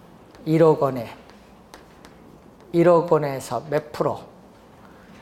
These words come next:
일억 원에 몇 프로? 요 일억 원에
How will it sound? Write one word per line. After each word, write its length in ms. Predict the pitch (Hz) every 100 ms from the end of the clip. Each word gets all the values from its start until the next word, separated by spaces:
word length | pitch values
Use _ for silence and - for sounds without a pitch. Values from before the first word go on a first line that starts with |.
| - -
일억 340 | 170 175 170
원에 200 | 165 151
몇 240 | 139 135 -
프로? 260 | 180 208 - - - - - - - - - -
요 120 | 156 139
일억 380 | 156 170 170
원에 360 | 160 147 127 -